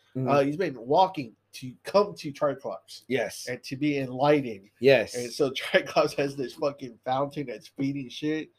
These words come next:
Speaker 2: He's like, "Here, drink." The dude fucking drinks, and all of a sudden his fucking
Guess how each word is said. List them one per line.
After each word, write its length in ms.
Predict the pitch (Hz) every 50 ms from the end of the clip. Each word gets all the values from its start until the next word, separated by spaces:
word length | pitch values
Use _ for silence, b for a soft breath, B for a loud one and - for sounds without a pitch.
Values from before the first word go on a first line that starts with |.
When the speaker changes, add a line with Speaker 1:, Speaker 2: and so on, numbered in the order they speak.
| _ _ _ _ _ _
Speaker 2:
He's 160 | 131 131 135 135
like, 160 | 131 123 117
"Here, 420 | 120 147 160 170 151 123 104 - _
drink." 380 | - 139 165 170 165 147 - _ _ _ _ _ _ _ _ _ _ _ -
The 100 | 123 117
dude 260 | 117 156 156 151 -
fucking 480 | - 156 156 151 151 143 120 117 104 _
drinks, 440 | - 123 123 151 180 190 190 180 -
and 120 | 143 120 110
all 180 | 131 143 160
of 80 | 160 151
a 60 | 143
sudden 320 | - - 165 156 156 147 127
his 80 | - -
fucking 340 | 160 151 151 151 - 123